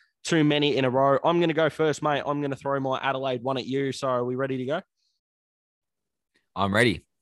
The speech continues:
Speaker 1: Beautiful. Let's go to the Crows. Smithy, are you buying, holding, or selling Matt Crouch being a Crow in twenty twenty-two?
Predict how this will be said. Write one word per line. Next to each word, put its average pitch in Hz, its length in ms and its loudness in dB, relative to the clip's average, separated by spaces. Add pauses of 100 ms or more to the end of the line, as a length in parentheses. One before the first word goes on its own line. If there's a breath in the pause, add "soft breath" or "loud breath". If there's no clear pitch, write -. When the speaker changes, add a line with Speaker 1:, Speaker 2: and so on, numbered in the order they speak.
(460)
Speaker 1:
Beautiful. 151 460 -4
Let's 143 220 -6
go 156 260 -2
to 160 300 -2
the 151 180 -2
Crows. 147 640 -4
Smithy, 165 440 -2
are - 60 -2
you 160 240 -2
buying, 202 560 0
holding, 185 520 -2
or 165 240 -4
selling 139 600 -4
Matt 139 340 -2
Crouch 143 520 -2
being 131 300 -2
a 117 60 -2
Crow 180 460 0
in 135 180 -2
twenty 139 320 -4
twenty-two? 127 600 -8